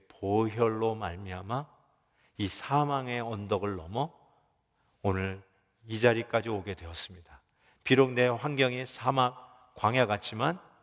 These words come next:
우리 주님이 나와 함께 살아계시고 그리고 약속하신 본향을 향해서 나를 인도하고 계시는 것을 나는 믿습니다." 이게 저와 여러분의 고백이 아닐까요?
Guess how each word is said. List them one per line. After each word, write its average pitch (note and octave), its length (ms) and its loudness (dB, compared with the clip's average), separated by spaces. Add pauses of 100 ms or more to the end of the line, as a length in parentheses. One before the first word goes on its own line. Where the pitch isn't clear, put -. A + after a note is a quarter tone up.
(480)
우리 G2+ 160 -4
주님이 G2 360 -8
나와 G#2 300 2
함께 G#2 300 -4
살아계시고 G#2+ 840 -6 (520)
그리고 F#2+ 280 -6
약속하신 G2 640 -4
본향을 A2+ 500 0
향해서 G#2+ 480 -2 (340)
나를 G2+ 460 0
인도하고 B2 1000 2
계시는 F#2+ 440 -10
것을 F#2 300 -10
나는 G2+ 320 -8 (300)
믿습니다." F2 540 -2 (1120)
이게 C#3 160 10
저와 C3+ 240 8
여러분의 A2+ 340 2
고백이 G#2+ 320 -4
아닐까요? F#2+ 500 -8